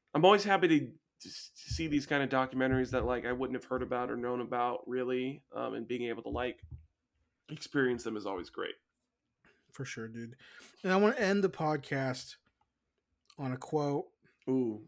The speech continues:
Speaker 1: give it to me.
Speaker 2: From Mark Borchardt? Bor-, Borchardt?
Speaker 1: <laughs>
Speaker 2: How do you say his name?
Speaker 1: I think it's Bouchard.
Speaker 2: "There's no excuses, Paul. No one has ever,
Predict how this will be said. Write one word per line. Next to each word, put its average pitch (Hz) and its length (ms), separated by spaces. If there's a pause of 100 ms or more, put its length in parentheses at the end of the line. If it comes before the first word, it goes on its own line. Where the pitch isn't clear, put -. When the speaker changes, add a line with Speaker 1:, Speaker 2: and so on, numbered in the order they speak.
Speaker 1:
give 143 80
it 139 80
to 123 80
me. 113 160 (680)
Speaker 2:
From 160 160
Mark 175 500 (880)
Borchardt? 190 680 (500)
Bor-, 151 240
Borchardt? 180 640 (180)
Speaker 1:
<laughs> - 880
Speaker 2:
How 147 100
do 165 40
you 170 40
say 175 140
his 160 100
name? 175 240 (680)
Speaker 1:
I 135 60
think 208 140
it's 277 120
Bouchard. 120 580 (1160)
Speaker 2:
"There's 202 320
no 262 120
excuses, 202 500
Paul. 120 380 (720)
No 202 180
one 247 180
has 185 240
ever, 143 480